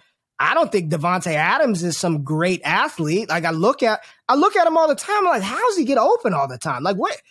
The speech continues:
how does this happen with Davante Adams?" But he's mastered his craft of being a technician, right? Once the athleticism from Fresno State went away, he's still a technician.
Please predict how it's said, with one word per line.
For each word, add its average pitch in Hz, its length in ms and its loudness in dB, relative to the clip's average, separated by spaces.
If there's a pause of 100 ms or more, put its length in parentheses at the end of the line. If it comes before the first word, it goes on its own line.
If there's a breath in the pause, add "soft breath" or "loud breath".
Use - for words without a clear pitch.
(200 soft breath)
how 403 340 0
does 302 140 -2
this 233 160 -4
happen 269 460 -2 (220)
with 226 140 0
Davante 240 400 0
Adams?" 220 400 0
But 220 320 0 (280 soft breath)
he's 202 220 0
mastered 233 640 0
his 190 100 0
craft 220 480 0
of 151 140 -4
being 196 240 0
a 170 40 -2
technician, 147 760 -6 (300)
right? 190 240 2 (320 soft breath)
Once 226 220 -2
the 247 120 2
athleticism 220 680 0
from 185 200 -4
Fresno 214 380 0
State 208 320 -2
went 202 160 0
away, 196 180 2
he's 180 160 -4
still 247 320 0
a 226 80 -2
technician. 160 680 -4